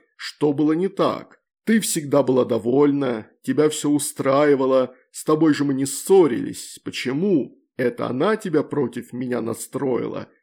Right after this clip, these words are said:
Несчастная ты глупышка! «Ты же сказал, что отпускаешь меня, мой господин»,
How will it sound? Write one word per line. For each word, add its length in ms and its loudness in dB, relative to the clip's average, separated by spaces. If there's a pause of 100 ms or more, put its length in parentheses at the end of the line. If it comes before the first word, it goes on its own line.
(300)
Несчастная 1040 -4
ты 200 -4
глупышка! 1000 -6 (340)
«Ты 120 4
же 140 -2
сказал, 480 0
что 220 -2
отпускаешь 680 -4
меня, 180 -4
мой 160 -2
господин», 640 -8